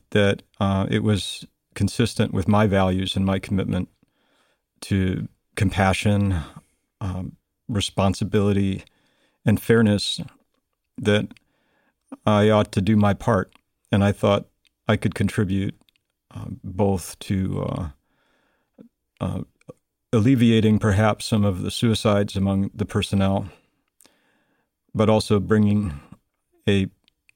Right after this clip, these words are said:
um, liberal voice into a very conservative chaplaincy, uh, at a time when our military was occupying Muslim lands.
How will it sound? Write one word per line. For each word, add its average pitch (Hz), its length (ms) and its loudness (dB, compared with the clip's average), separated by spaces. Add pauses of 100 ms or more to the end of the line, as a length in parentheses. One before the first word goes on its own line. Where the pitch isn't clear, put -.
(680)
um, 95 800 -16
liberal 107 680 0 (640)
voice 95 560 0 (200)
into 101 240 -2
a 92 40 -2
very 98 220 0
conservative 95 760 -2
chaplaincy, 95 760 -4 (880)
uh, 98 240 -10 (180)
at 107 140 2
a 104 80 0
time 98 320 0
when 95 180 0
our 95 120 2
military 95 540 0
was 90 180 -4
occupying 92 680 -2 (720)
Muslim 98 400 2
lands. 92 540 -2